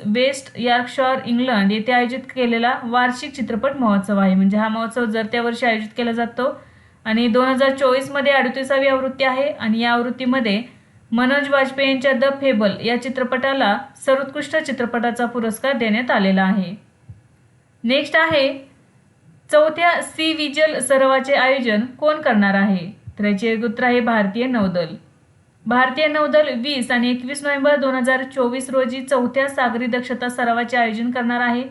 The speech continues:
म्हणजे सी विजिल. भारतीय नौदलाच्या नेतृत्वाखाली सागरी दक्षता सराव दोन हजार अठरामध्ये सुरू करण्यात आला होता.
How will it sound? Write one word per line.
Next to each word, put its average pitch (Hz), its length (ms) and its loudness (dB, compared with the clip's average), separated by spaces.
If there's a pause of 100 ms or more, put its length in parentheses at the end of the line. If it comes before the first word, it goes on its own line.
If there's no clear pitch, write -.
म्हणजे 233 300 0
सी 254 340 -8
विजिल. 233 640 -4 (340)
भारतीय 262 360 2
नौदलाच्या 302 580 2
नेतृत्वाखाली 254 880 -2 (220)
सागरी 269 400 0
दक्षता 262 400 0
सराव 214 380 0
दोन 226 180 0
हजार 240 200 0
अठरामध्ये 254 600 0
सुरू 254 200 -4
करण्यात 214 320 0
आला 190 200 2
होता. 175 360 -4